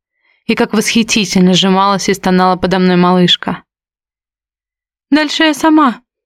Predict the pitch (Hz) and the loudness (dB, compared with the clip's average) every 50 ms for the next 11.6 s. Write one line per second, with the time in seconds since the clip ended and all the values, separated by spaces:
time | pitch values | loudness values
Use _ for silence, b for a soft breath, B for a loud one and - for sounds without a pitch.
0 | _ _ _ _ _ _ 190 190 185 175 175 175 175 170 - 190 175 180 180 180 | _ _ _ _ _ _ -4 -2 0 0 -2 -2 -2 -2 -2 0 2 2 2 2
1 | 185 175 180 175 175 _ - 180 180 180 - - 185 185 185 190 202 220 220 220 | 0 0 -2 -4 -6 _ -4 -2 -2 -2 -2 -2 -2 0 0 0 0 0 0 0
2 | 220 214 - - 196 190 190 185 190 180 175 185 180 180 175 - - 185 180 180 | -2 -2 -2 -2 0 0 0 0 0 0 0 0 0 0 0 -2 -2 0 0 0
3 | 180 - 175 180 180 - _ _ _ _ _ _ _ _ _ _ _ _ _ _ | 0 -2 -4 -6 -6 -8 _ _ _ _ _ _ _ _ _ _ _ _ _ _
4 | _ _ _ _ _ _ _ _ _ _ _ _ - - 254 240 247 247 247 - | _ _ _ _ _ _ _ _ _ _ _ _ -6 -6 -4 -2 -2 -2 -2 -2
5 | 262 247 247 247 254 262 247 247 254 247 247 226 202 - - 208 196 196 196 190 | 0 0 0 0 0 2 2 2 2 2 0 0 -2 -4 -2 -2 0 2 2 2
6 | 190 190 196 202 175 196 196 196 196 - _ - 190 185 196 - - 220 220 220 | 2 2 0 0 0 0 -2 -2 -4 -6 _ -2 -2 0 0 0 0 0 0 0
7 | 208 214 214 208 202 202 185 190 202 214 214 - 220 208 202 185 190 190 190 - | 0 0 0 0 0 0 0 0 0 0 -2 0 0 0 0 0 -2 -4 -2 -2
8 | 190 180 175 175 175 170 170 170 165 - _ _ _ _ _ _ _ _ _ _ | 0 0 2 2 2 0 0 -2 -4 -6 _ _ _ _ _ _ _ _ _ _
9 | _ _ _ _ _ _ _ _ _ - 226 254 269 254 - 262 247 247 240 233 | _ _ _ _ _ _ _ _ _ -2 0 0 0 0 0 0 2 2 2 2
10 | 233 226 233 226 220 214 - - 220 208 180 190 208 214 214 - 196 - - 190 | 2 2 0 0 -2 -2 -2 -2 -2 0 0 -2 -2 -2 -4 -6 -6 -4 -2 0
11 | 185 185 190 180 - 202 202 208 208 - - | 0 0 0 0 0 0 0 0 -2 -6 -12